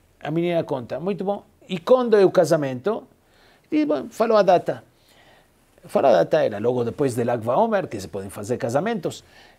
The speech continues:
Entonces, faló a data. "¿Y cómo você está con la situación?" Dice, "Bueno, yo tuve que ir, yo pasé por cinco o seis lugares que emprestan, tem gmachim, que emprestan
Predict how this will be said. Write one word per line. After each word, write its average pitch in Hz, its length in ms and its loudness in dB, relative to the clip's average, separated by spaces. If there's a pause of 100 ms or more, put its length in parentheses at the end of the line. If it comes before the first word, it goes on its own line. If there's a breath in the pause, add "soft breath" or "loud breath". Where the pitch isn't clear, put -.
Entonces, - 420 0
faló 151 260 -2
a 190 40 6
data. 185 420 -2 (380 soft breath)
"¿Y 180 120 -6
cómo 254 340 4
você 202 300 2
está 147 420 0
con 151 120 -4
la 139 60 -6
situación?" 143 520 -4
Dice, 240 260 0
"Bueno, 220 320 2
yo 196 100 2
tuve 196 360 2
que 165 120 0
ir, 175 440 0 (160)
yo 156 120 -4
pasé 165 300 0
por 147 220 -2
cinco 180 280 -6
o - 40 -2
seis 156 240 -4
lugares 165 420 0
que 147 140 0
emprestan, 131 640 -4 (1040 soft breath)
tem 113 220 -6
gmachim, 147 480 0 (260)
que - 60 -4
emprestan 127 640 -2